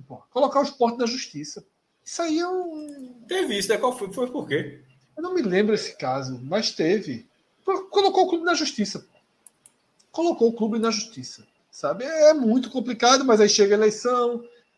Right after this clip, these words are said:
Speaker 1: aí permitem festa da bateria, aniversário da bateria, não sei de quem, dentro do clube. E, e é um ciclo que se repete, se repete, se repete, se repete, se repete, se repete.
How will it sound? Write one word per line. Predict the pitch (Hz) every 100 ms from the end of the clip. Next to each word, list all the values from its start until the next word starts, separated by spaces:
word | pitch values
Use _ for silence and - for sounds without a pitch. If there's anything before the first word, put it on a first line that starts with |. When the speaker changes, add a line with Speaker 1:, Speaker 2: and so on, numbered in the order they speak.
| -
Speaker 1:
aí | 185 190
permitem | 202 180 170 175 170
festa | - 180 - 160
da | 151
bateria, | 160 160 170 160
aniversário | 185 180 - 214 196
da | 185
bateria, | 180 185 170 160 208 208
não | 185
sei | 190
de | 175 165
quem, | 202 208
dentro | 185 180 -
do | 165
clube. | 196 208 208 208 208 _ _ _ -
E, | 214 214 196 180
e | 160
é |
um | 196
ciclo | 196 - 196 196 202 202
que | -
se | -
repete, | 180 185 - 165 170 165
se | 160 160
repete, | 156 156 147 151 151
se | 139
repete, | 139 131 135 135 135
se | 127
repete, | 127 - 127 131 -
se |
repete, | 127 113 131 131
se | 151
repete. | 123 - 120 156 -